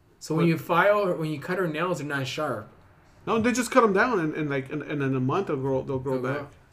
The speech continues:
Speaker 2: Yeah.
Speaker 1: That's cra-, I didn't know. I didn't know they can de-, get declawed.
Speaker 2: Yeah, yeah. A lot of people declaw their cats.
Speaker 1: Your cat just got bored. Like,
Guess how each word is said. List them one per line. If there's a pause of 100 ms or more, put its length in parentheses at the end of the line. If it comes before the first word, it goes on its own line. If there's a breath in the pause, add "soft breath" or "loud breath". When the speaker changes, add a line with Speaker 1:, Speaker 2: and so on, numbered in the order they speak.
(140)
Speaker 2:
Yeah.
Speaker 1:
That's
cra-,
I
didn't
know.
I
didn't
know
they
can
de-,
get
declawed.
Speaker 2:
Yeah,
yeah.
A
lot
of
people
declaw
their
cats.
Speaker 1:
Your
cat
just
got
bored.
Like,